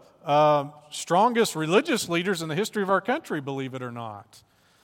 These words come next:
She has tons of people following her, following her philosophy, and she does have a religious philosophy, right? And, and, and her sh-, on her show back, I think, is in the late nineties, she,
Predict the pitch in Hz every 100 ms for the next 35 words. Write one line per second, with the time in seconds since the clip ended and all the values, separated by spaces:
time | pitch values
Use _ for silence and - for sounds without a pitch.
0 | _ - 196 220 170 - 247 240 220 233
1 | 247 180 - 190 233 269 226 170 139 143
2 | 147 185 - 180 208 170 170 165 156 196
3 | - - 151 160 - - 151 165 233 196
4 | 214 233 214 208 185 180 190 190 196 -
5 | 185 196 254 214 - 110 92 _ _ _
6 | _ _ - 147 226 - - - - -
7 | 170 170 170 170 170 170 170 160 254 -
8 | - 180 185 247 - 247 233 208 185 175
9 | - - - 175 196 202 185 220 214 180
10 | 151 151 143 170 196 175 170 165 135 127
11 | - 185 185 175